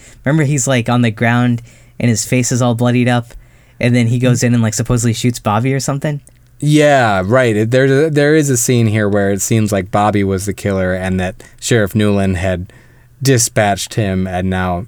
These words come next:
Speaker 1: Oh,
Speaker 2: she
Speaker 1: yeah,
Speaker 2: is
Speaker 1: yeah.
Speaker 2: safe.
Speaker 1: Okay, cool,
Speaker 2: Yeah.
Speaker 1: cool.
Speaker 2: I kinda skipped that part.
Speaker 1: All right. I got, I got a question about that part later.
Speaker 2: Oh, okay. All right.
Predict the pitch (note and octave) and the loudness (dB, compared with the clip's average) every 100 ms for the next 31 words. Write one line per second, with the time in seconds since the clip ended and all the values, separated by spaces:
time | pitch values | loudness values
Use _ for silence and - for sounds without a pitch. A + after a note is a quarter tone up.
0 | - C#3+ B2 A2+ G2+ F#2+ F2 D#2+ - - | -2 0 2 2 0 -2 -4 -8 -12 -4
1 | C3 A2+ - - F#2+ - F#2+ - - - | -2 -2 -6 -6 -6 -6 -10 -10 -16 -20
2 | - - G2+ - F2+ - - - D#2+ - | -20 -10 -8 -4 -6 -6 -12 -12 -12 -12
3 | D#2 D2 - - G#2+ G2+ F#2+ - - - | -12 -12 -10 -4 -2 0 -4 -8 -20 -20
4 | - - - B2 - B2 A#2+ A#2+ A2+ A2 | -20 -16 -4 -4 -2 -2 -2 -2 -4 -4
5 | F#2+ F#2+ G2 F#2+ G2 F#2+ - - - - | -4 -4 -4 -4 -4 -6 -10 -20 -20 -20
6 | - - C#3 B2+ D#3 A#2+ G2 A2 A2+ D#2+ | -20 -6 0 2 2 0 -2 -4 -2 -4